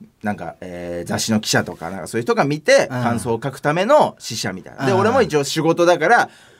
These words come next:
Speaker 1: えー、仕事のためにそれを見といて、感想を言えるようにみたいな感じで行くんだけど、
Speaker 2: うん。
Speaker 1: その試写で、まあマナ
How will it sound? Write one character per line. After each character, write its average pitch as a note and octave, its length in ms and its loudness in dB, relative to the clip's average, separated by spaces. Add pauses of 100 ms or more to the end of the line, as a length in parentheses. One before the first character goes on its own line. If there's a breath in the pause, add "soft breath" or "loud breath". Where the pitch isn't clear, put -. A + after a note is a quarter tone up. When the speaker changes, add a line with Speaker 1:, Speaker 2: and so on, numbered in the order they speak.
(120)
Speaker 1:
え G2 480 -4
ー、 - 20 -16
仕 B2+ 120 -6
事 B2 160 0
の A#2+ 60 -4
た E3+ 120 2
め C4+ 100 4
に G#3+ 120 -2
そ B2+ 100 -4
れ G#2+ 80 0
を G2+ 60 -2
見 A#2 160 -4
と A2+ 160 0
い G#2+ 80 -4
て、 A#3 180 0
感 B2 240 -2
想 A#2 140 -4
を A2+ 60 2
言 A2 80 2
え A#2+ 140 2
る B2+ 60 -2
よ D#3+ 140 4
う - 40 2
に A3 120 -2
み A3 100 0
た B2+ 140 2
い - 20 -2
な F#2 80 -6
感 F#2+ 160 -8
じ F#2+ 60 -6
で F2+ 80 -6
行 F#2 80 -16
く B2 80 -2
ん A2 40 -2
だ F2 80 -4
け E2+ 60 -12
ど、 B2 220 2
Speaker 2:
う - 20 -2
ん。 G2+ 200 -8 (760)
Speaker 1:
そ D#3 80 -4
の C#3 80 0
試 G#3 240 0
写 C#4+ 260 4
で、 C4+ 380 4 (1200)
ま C#3+ 100 0
あ - 20 2
マ F#3+ 220 4
ナ E4 100 4